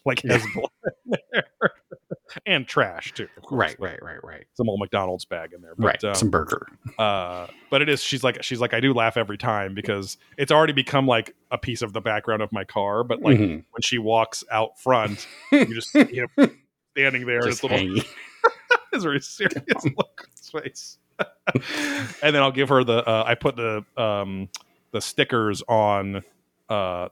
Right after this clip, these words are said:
Speaker 1: some of the Yeti mugs that we use daily
Speaker 2: Mm,
Speaker 1: for coffee.
Speaker 2: there you
Speaker 1: So
Speaker 2: go.
Speaker 1: sometimes you
Speaker 2: Yeah.
Speaker 1: turn it around and he's just literally popping a squat,
Speaker 2: Hanging out,
Speaker 1: staring
Speaker 2: yeah.
Speaker 1: at you.
Speaker 2: <laughs>
Speaker 1: <laughs> Uh, from the bottom of the mug. But, uh,
Speaker 2: Excellent.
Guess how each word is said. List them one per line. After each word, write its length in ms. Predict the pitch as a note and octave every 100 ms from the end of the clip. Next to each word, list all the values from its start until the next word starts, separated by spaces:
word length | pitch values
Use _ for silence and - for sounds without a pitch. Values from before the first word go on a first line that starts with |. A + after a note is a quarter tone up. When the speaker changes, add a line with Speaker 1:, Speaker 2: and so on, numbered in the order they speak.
| _
Speaker 1:
some 180 | - A#2
of 80 |
the 80 | G#2
Yeti 320 | G2 A#2 A2+
mugs 280 | G#2 F#2+ -
that 120 | G#2+
we 80 | G2
use 240 | F#2+ F#2 B2+
daily 220 | A2+ F#2+ D#2
Speaker 2:
Mm, 180 | D2
Speaker 1:
for 80 | D2+
coffee. 320 | G#2+ G2 -
Speaker 2:
there 160 | E2+ F#2
you 60 | D#2+
Speaker 1:
So 80 |
Speaker 2:
go. 180 | A2 -
Speaker 1:
sometimes 220 | A#2+ G#2 G#2
you 60 |
Speaker 2:
Yeah. 60 | G2
Speaker 1:
turn 140 | A#2+ G2+
it 60 |
around 220 | G2 G2 F#2+
and 20 |
he's 120 | G2 G2
just 160 | F2+
literally 420 | G2+ G2 F#2 F2+ F#2
popping 340 | F#3+ E3 F#2
a 40 |
squat, 440 | - - G2 F2+ F2
Speaker 2:
Hanging 240 | G2 F2
out, 80 | D#2
Speaker 1:
staring 380 | D2+ A#2 A2 G#2+
Speaker 2:
yeah. 100 | -
Speaker 1:
at 100 | -
you. 200 | A#2 G#2 -
Speaker 2:
<laughs> 500 | C#3 - - - - _ - - - C4
Speaker 1:
<laughs> 1200 | - - F#3 - - - - - - - - _
Uh, 400 | A#2 G2+ F#2 F#2+
from 280 | - A2+ G2+
the 100 | F#2
bottom 300 | G2 F#2 F#2
of 120 | F2
the 80 | F2+
mug. 280 | F2 E2+ E2 _
But, 140 | F#2+ _ G2
uh, 40 |
Speaker 2:
Excellent. 640 | F2+ E2 - - - -